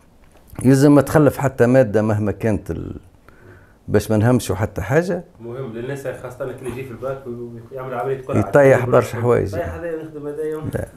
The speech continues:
Speaker 1: كل عندهم، عندهم سوايع تحضر فيهم في الجامعه كامله. يلزم تشوف الفرنسي، تشوف العربي، تشوف الانجلي، تشوف الفلسفه، المواد ال-، حتى من تشكيليه يلزمها تعمل عليها نظره، هي عندها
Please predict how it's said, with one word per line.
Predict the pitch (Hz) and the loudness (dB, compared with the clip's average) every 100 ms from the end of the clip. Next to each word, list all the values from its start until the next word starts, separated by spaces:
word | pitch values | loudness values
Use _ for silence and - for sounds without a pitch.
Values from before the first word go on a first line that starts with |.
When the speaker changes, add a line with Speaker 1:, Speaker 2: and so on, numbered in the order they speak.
| - - | -20 -2
Speaker 1:
كل | - 185 156 | 2 4 6
عندهم، | 143 151 156 139 139 147 - - - - | 6 6 6 4 2 -2 -10 -20 -20 -8
عندهم | - 131 127 127 | 0 2 4 4
سوايع | 120 123 127 143 | 2 4 4 4
تحضر | 143 - 117 113 | 0 -2 0 0
فيهم | 98 135 135 127 | 0 0 0 0
في | 127 | -4
الجامعه | 113 127 123 | -2 0 0
كامله. | 117 - 113 120 131 135 - _ - - - 117 | -2 2 0 2 -4 -6 -14 _ -20 -20 -14 0
يلزم | 131 131 123 127 | 2 4 4 2
تشوف | - - - 127 117 | 2 -4 0 0 0
الفرنسي، | 95 113 95 113 131 | 0 0 2 0 0
تشوف | 131 113 | 0 -2
العربي، | 101 101 90 113 131 | 0 0 2 0 0
تشوف | - 98 98 | -2 -4 0
الانجلي، | 95 90 113 139 | 0 2 2 2
تشوف | 127 - 92 | 2 -2 -2
الفلسفه، | 92 127 131 - 123 117 - - - - - | 0 2 2 2 2 2 -2 -20 -20 -20 -8
المواد | 117 120 120 120 110 123 139 156 180 143 | -4 -2 -2 -2 2 6 6 8 6 2
ال-، | 139 135 131 123 120 113 - - _ | -2 0 -2 -4 -6 -8 -12 -20 _
حتى | - 139 151 | -4 2 4
من | 143 | 4
تشكيليه | 151 - 147 160 | 2 0 0 2
يلزمها | 170 147 143 | 2 2 0
تعمل | 143 151 143 | 2 2 2
عليها | 131 135 127 | 2 2 4
نظره، | 127 110 92 | 4 4 2
هي | 92 107 | 2 2
عندها | 110 131 113 120 113 110 110 | 2 0 2 2 2 0 -2